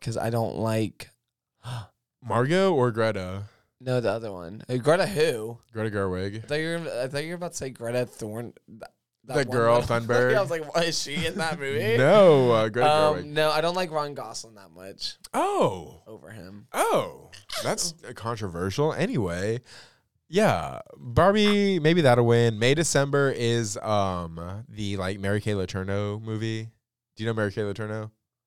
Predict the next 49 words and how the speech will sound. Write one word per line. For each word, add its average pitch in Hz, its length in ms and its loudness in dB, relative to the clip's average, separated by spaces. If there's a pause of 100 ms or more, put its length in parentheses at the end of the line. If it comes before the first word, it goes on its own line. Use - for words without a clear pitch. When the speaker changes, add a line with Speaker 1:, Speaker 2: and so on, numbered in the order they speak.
(260)
Speaker 1:
No. 110 540 -14
Speaker 2:
She - 160 -4
was, 110 140 0
like, 101 140 0
that 101 260 0
woman 101 420 -4
who, 95 360 -6
like, 82 680 -8
was 101 140 -10
having 92 180 -8
an 90 80 -10
affair 90 240 -8
with 90 120 -10
her 87 100 -8
thirteen-year-old 90 520 -10
student. 98 520 -8 (320)
Speaker 1:
Oh, 147 220 4
yeah, 143 180 -4
yeah, 143 260 0
yeah. 131 180 -6
Well, 143 280 -4
I 127 120 -6
feel 131 200 -12
like 131 120 -12
there's 117 200 -16
been 120 160 -12
a - 40 -14
couple 113 300 -12
of 104 80 -12
those, 107 240 -10
but 110 160 -8
yeah. 110 380 -8
Speaker 2:
This 127 280 0
is, 117 60 -2
like, 123 140 4
a 123 40 0
fictionalized 98 500 0
version 95 280 0
of 95 160 -2
it. 98 120 0
And 98 80 -4
it 110 60 -2
Speaker 1:
<laughs> - 20 -2
Speaker 2:
stars 113 300 2
Natalie 107 300 -2
Portman 101 360 -4
and 95 120 -6
Julianne 95 340 -4
Moore, 92 540 -6